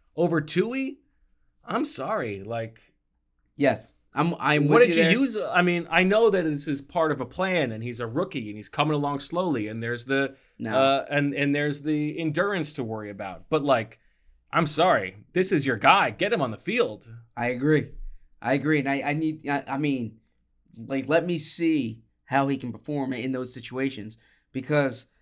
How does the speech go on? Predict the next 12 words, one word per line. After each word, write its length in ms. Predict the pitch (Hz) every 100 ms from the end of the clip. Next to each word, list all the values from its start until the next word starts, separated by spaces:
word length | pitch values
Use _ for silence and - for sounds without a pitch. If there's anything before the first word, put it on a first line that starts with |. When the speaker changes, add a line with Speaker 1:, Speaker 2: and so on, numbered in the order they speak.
| _ _ -
Speaker 2:
I, 180 | 175
I 240 | 160 143 160
thought 180 | 170 143
Marlon 460 | 143 147 151 147
was 140 | 127 117
really 180 | 139
good 200 | 135 127
week 180 | 131 -
one. 380 | 123 127 135 175 - _ _ _ -
Hasn't 380 | 135 139 135
been 180 | 123 135
that, 200 | 135 127